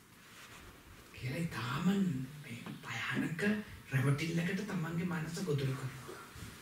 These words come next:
මොකද හේතුව අර ඒ, ඒ දේශනා අහන අය අපිට ප්‍රතිචාර දක්වන්නේ, අ, "මෙයා දැන් පුහුණු වෙලා ඉවරයි. මෙයා නම් ඇවිල්ලා" වගේ තැනට. එතකොට එහත් ඒ මිනිස්සු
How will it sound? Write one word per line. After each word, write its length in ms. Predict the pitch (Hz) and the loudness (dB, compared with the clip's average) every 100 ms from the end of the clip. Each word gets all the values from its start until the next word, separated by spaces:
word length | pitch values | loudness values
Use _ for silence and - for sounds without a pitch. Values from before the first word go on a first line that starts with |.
| - - | -12 0
මොකද 240 | 139 170 | 4 6
හේතුව 340 | 151 147 180 190 | 8 8 10 8
අර 120 | 156 147 - - - | 8 6 2 -8 6
ඒ, 180 | 147 143 | 10 10
ඒ 220 | 147 135 | 10 10
දේශනා 500 | 143 143 170 180 185 | 10 10 10 10 10
අහන 260 | 147 170 185 | 10 10 12
අය 200 | 202 214 214 180 - - | 12 10 8 4 -2 0
අපිට 360 | 135 196 180 | 4 6 8
ප්‍රතිචාර 440 | 165 160 175 196 196 190 | 8 6 8 8 8 8
දක්වන්නේ, 600 | 196 - 208 208 220 208 - - - | 4 6 8 10 10 8 2 -10 2
අ, 120 | 135 131 123 127 110 - - - - | 8 8 8 6 4 0 -4 -10 -8
"මෙයා 320 | - 143 156 175 | 4 8 8 8
දැන් 200 | 170 165 | 8 6
පුහුණු 340 | 160 131 143 143 | 6 6 8 8
වෙලා 200 | 139 139 | 8 6
ඉවරයි. 420 | 120 117 117 - - - - - - - | 4 0 -2 -6 -12 -16 -14 -14 -14 -10
මෙයා 300 | 135 131 131 | 2 4 6
නම් 260 | 127 131 131 | 4 4 6
ඇවිල්ලා" 440 | 131 123 123 127 123 | 6 6 4 2 2
වගේ 320 | 120 127 123 | 0 2 2
තැනට. 360 | 127 123 123 135 135 - - - - - - - - - | 0 0 0 -2 -4 -6 -14 -16 -14 -16 -16 -14 -12 -2
එතකොට 320 | 131 208 233 262 - - - | 2 8 10 10 10 2 -2
එහත් 560 | - 170 151 - - - | 12 12 12 12 6 10
ඒ 280 | 208 208 190 | 12 12 12
මිනිස්සු 520 | 190 214 240 - | 12 12 12 12